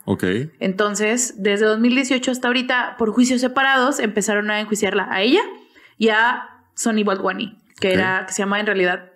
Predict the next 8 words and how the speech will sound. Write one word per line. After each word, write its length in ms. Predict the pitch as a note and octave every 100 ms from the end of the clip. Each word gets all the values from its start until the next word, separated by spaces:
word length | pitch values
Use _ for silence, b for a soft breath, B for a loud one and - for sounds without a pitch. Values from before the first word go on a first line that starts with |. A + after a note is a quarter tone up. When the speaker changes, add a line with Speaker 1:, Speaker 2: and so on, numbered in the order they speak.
| _
Speaker 2:
Sonny 360 | - B3 B3 B3+
es 140 | A#3+
como 200 | - A#3+
que 80 | B3
su 120 | F#3
nombre 680 | G3 F3+ F#3+ G3 F#3+ F#3+ - b b b
artístico. 600 | F#3+ F#3 F#3 G#3 - -
Speaker 1:
Gringo. 360 | - A#2 G#2+ F#2+